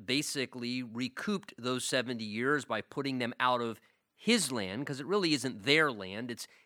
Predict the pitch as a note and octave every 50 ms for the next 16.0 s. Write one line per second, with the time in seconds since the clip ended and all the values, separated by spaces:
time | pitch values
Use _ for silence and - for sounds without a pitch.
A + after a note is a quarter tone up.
0 | _ _ - - - A3+ A3+ F3+ - A#2+ A#2+ G#2+ F2+ E2+ E2+ F2+ G2+ C3+ D3+ _
1 | _ _ _ _ - G#2+ A2+ C3 C#3+ B2 - - F#2 F#2+ D#3 F#3+ G3 F#3+ D#3+ D3
2 | G2+ B2 A2 - C3 B2 G#2 G#2+ A#2+ D#3+ E3+ D3 C#3 C#3+ D3+ - C#3 B2 A#2 B2
3 | A2 - - G#3+ A3 D#3 A2+ C3 D3 - - B2+ C3 A2+ G#2+ C#3 C#3 B2+ G#2 A#2+
4 | A2+ - - - E3 G3 G#3+ - - - B2 G2+ G#2 G#2+ F2 F#2+ F#2+ G2+ C3+ -
5 | - - - - - - - A#2 - C#3 C3+ C3+ - C#3 C3 B2 - - - C#3
6 | C3 B2 B2+ A#2+ B2 G#2+ F#2 G2+ A#2 C#3 C#3+ D3+ C#3 C3+ C3 A2+ B2+ C3 C3 A#2
7 | A#2 B2 A2+ G#2 G2 A#2 B2 B2+ A#2+ A#2 A#2 A2 - - C3+ A#2+ - - D3 D3
8 | D3 C#3+ C3 A2+ - - - A2+ A2 A#2 G#2 - - - B2+ D#3 D3 A2 G#2+ B2
9 | B2+ - - - - - - - _ - - - - D3 C#3 C3+ B2 A#2+ A2 -
10 | - - - D#3+ E3 D3 C#3 - - - - - - - - - _ - - G#2+
11 | B2 B2+ B2+ C3 - _ _ _ - D3 D#3+ F3+ F3+ - - C3+ C3+ A#2+ A#2 A2+
12 | A#2 B2+ C3+ - - B2+ B2 B2 C3 C3+ C#3 - - C3+ B2+ - - C3 C#3 D#3+
13 | - - D#3+ C3+ - - B2+ B2 A#2+ A#2+ A#2 A2 G2+ A#2 G#2+ G2+ G2+ G2+ G#2 G#2
14 | G2+ - B2 A2 G#2+ G2 G2+ A2 C3 D3 C#3+ C#3+ - - A2+ G2+ C3 C#3+ D#3 D3+
15 | C#3 C3+ C3 A2+ F#2+ F#2+ C3+ C3+ C3 C#3 C#3+ C#3 C#3+ D3 C#3+ C#3 C3 - - -